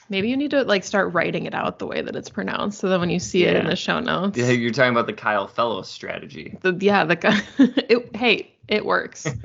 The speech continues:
Speaker 2: <laughs>
Speaker 1: And I'm gonna need it for when I have to talk about the kicker later. So, <laughs> um, but keeping up with our key matchups, um, I like Tyler Kroft against the Packers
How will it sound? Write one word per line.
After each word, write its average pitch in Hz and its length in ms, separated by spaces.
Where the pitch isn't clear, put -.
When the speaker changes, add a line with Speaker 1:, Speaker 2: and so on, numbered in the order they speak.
Speaker 2:
<laughs> - 380
Speaker 1:
And 190 120
I'm 185 180
gonna 202 160
need 175 240
it 185 220
for 170 340
when 170 140
I 160 60
have 165 160
to - 60
talk 165 220
about 165 160
the 185 80
kicker - 320
later. - 380
So, - 360
<laughs> - 200
um, 220 560
but 220 460
keeping 247 400
up 208 300
with 185 320
our 175 300
key 165 340
matchups, 240 640
um, 180 380
I 214 80
like 349 220
Tyler 202 340
Kroft 185 400
against 175 280
the 160 80
Packers 160 600